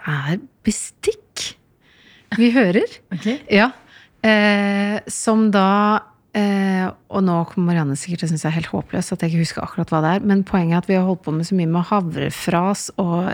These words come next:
Speaker 1: eh, popcorn og diverse sånne huslige lyder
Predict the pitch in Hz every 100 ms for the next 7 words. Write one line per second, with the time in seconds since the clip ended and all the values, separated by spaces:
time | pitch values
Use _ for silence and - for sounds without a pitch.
0 | - 196 180 180 180 196 180 - - 208
1 | 202 202 202 202 180 180 185 156 - 208
2 | 196 170 160 170 180 - - - - -
3 | - 240 170 - - 170 165 170 196 -
4 | _ _ _ - 202 226 185 147 226 285